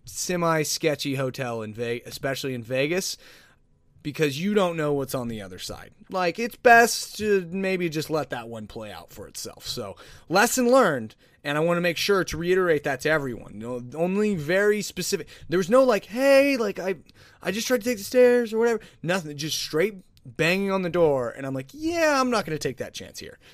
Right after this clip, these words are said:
So, <laughs> but that was a funny lesson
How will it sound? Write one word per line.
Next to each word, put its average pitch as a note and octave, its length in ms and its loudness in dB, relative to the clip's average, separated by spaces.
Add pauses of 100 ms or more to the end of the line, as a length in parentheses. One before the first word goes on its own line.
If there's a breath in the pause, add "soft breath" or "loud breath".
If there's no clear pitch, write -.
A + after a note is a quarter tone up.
So, G#2+ 760 -6
<laughs> - 40 -16 (1000 loud breath)
but D3 80 -8
that F#3+ 120 6
was F#3+ 120 2
a E3 60 -4
funny E3 280 0
lesson A2+ 400 -8